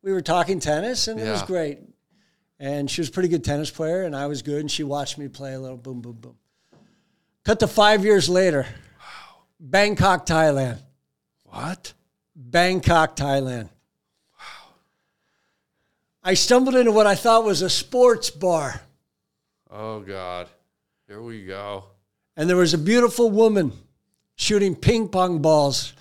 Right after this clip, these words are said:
Speaker 1: out of her <laughs> vagina.
Speaker 2: Are you serial?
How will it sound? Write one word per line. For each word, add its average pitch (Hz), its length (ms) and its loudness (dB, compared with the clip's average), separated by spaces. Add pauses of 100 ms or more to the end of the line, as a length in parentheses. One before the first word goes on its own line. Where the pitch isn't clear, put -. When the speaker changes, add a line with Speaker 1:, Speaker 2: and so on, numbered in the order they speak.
(360)
Speaker 1:
out 196 200 4
of 180 120 0
her 180 160 2
<laughs> 160 120 -2
vagina. 156 720 0 (720)
Speaker 2:
Are 104 140 -18
you 123 140 -12
serial? 127 840 -6